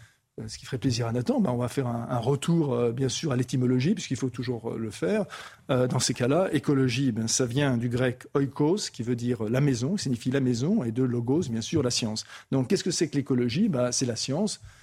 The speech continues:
de, euh, de l'habitat, de ce qui, de notre environnement direct et de la, et de la maison. Donc, on voit que, euh, avec cette définition, on est sur l'écologie, pour le coup, du concret et non du dogmatisme,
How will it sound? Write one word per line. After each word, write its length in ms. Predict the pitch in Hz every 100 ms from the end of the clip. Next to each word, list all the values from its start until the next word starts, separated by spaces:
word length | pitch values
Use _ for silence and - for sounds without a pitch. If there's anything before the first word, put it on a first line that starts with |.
| _ _
de, 380 | 120 139 175 185 143
euh, 380 | 131 123 123 127
de 200 | 123 131
l'habitat, 540 | 131 113 107 120 175
de 100 | 135
ce 120 | -
qui, 80 | 131
de 40 |
notre 640 | 127 127 120 123 127 127 139
environnement 500 | 131 123 131 127 120
direct 520 | 107 123 131 180 135
et 260 | 131 135
de 140 | 120 127
la, 320 | 139 170 -
et 80 | 135
de 100 | 127
la 120 | 139
maison. 360 | 139 135 110 104 - - _
Donc, 140 | 127 -
on 140 | 180
voit 260 | 147 185 180
que, 400 | - 143 123 113
euh, 300 | 117 113 107 -
avec 280 | 117 107 113
cette 160 | 127 113
définition, 540 | 117 143 156 233 127
on 240 | 123 117 131
est 180 | 135 120
sur 400 | - 139 117 113
l'écologie, 680 | 127 131 127 117 131 131 127
pour 140 | 110
le 80 | 113
coup, 260 | - 123 110
du 220 | 110 101 -
concret 560 | 135 - 160 220 170
et 60 | 110
non 200 | 113 113
du 160 | 113
dogmatisme, 760 | 113 127 131 131 208 233 190